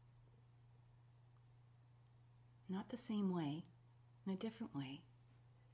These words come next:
And with our higher consciousness, we say, "Thanks.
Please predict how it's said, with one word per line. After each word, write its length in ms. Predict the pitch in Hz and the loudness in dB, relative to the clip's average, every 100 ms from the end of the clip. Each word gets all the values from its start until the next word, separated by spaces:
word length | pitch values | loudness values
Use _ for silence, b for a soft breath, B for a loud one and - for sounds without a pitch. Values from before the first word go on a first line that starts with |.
| - - - - - - - | -20 -20 -20 -20 -20 -18 -4
And 80 | 185 | 0
with 120 | 180 | 2
our 80 | 180 | 2
higher 320 | 170 170 190 | 2 0 0
consciousness, 760 | - 175 202 170 - 170 - | -2 0 0 0 0 0 0
we 60 | 165 | -2
say, 160 | - 196 | -4 -4
"Thanks. 720 | - 240 262 - - - | 0 2 2 0 -6 -8